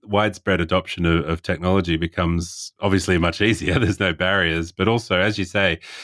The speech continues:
it just informs more traditional methods to make them tighter.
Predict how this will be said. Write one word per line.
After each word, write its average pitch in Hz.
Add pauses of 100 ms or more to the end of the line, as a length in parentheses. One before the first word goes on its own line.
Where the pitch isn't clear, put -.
it 107
just 131
informs 107
more 104
traditional 95
methods 85
to -
make 92
them 87
tighter. 85